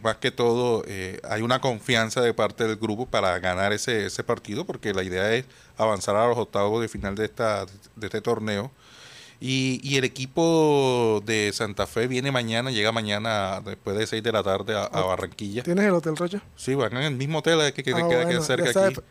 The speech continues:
Speaker 2: Mateo, man-, ya sabes que vas a mandar, ¿viste?
Speaker 1: <laughs> El hotel que va a estar aquí cerca, va a venir el Loco Alves.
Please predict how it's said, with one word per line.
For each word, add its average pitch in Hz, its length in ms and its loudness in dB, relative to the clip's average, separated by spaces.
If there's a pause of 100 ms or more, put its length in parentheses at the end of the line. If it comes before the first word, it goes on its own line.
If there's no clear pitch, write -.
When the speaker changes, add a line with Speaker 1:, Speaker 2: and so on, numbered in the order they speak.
Speaker 2:
Mateo, 202 340 4
man-, 196 180 2 (220)
ya 180 80 -2
sabes 208 260 4
que 226 80 0
vas 214 140 6
a 220 60 6
mandar, 208 300 4
¿viste? 208 180 -2
Speaker 1:
<laughs> - 1000 0 (560)
El 117 140 0
hotel 110 220 2
que 131 80 2
va 123 60 4
a - 20 6
estar 123 180 2
aquí 120 180 0
cerca, 117 440 0
va 107 140 2
a - 20 6
venir 117 240 2
el 120 120 4
Loco 117 320 0 (720)
Alves. 120 500 -2